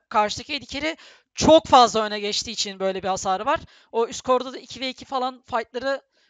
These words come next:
hani gördünüz. O yüzden böyle olması ç-, aslında absürt, bu kadar olmamalı. Heimerdinger,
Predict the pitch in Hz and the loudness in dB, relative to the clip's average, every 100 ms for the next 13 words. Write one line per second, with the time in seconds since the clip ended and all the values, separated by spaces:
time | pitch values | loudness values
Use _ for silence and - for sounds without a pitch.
0 | _ 214 202 214 254 214 226 262 220 208 | _ -18 -4 2 2 2 -10 -12 -12 -6
1 | 247 240 _ _ _ 214 220 233 233 240 | -6 -6 _ _ _ -4 -2 -2 -4 -8
2 | 247 - 226 208 - 247 220 220 - 202 | -12 -8 -4 -4 -4 -6 -2 -4 -4 -14
3 | _ 214 202 190 220 190 175 196 294 _ | _ -6 -6 -6 -8 -8 -14 -14 -14 _
4 | _ _ _ - 262 269 285 302 311 320 | _ _ _ 4 4 4 -2 -6 -6 -6
5 | 349 - | -8 -14